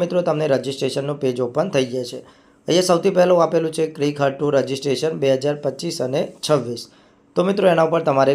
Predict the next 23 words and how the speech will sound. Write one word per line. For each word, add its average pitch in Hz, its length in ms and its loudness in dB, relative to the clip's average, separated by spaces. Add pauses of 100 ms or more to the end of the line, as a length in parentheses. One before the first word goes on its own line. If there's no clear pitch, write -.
(100)
ક્લિક 147 240 -2
આપી 151 240 -4
દેવાનું 139 340 2
રહેશે 139 240 0 (460)
એટલે 175 220 4
મિત્રો 170 260 -2
તમને 147 260 0
રજિસ્ટ્રેશન 139 600 -4
માટેનું 147 400 -2
જે 143 60 0 (120)
પેજ 139 120 0 (120)
છે 170 100 0 (140)
એ - 80 -2
મિત્રો 139 260 -4 (400)
ઓપન 156 320 0
થઈ 139 160 2
જશે. 131 240 -4
તો - 100 -4
અહીંયા 175 280 -2
ક્લિક 151 240 0
આપતાની 151 340 -2
સાથે 135 240 0
જ - 20 -6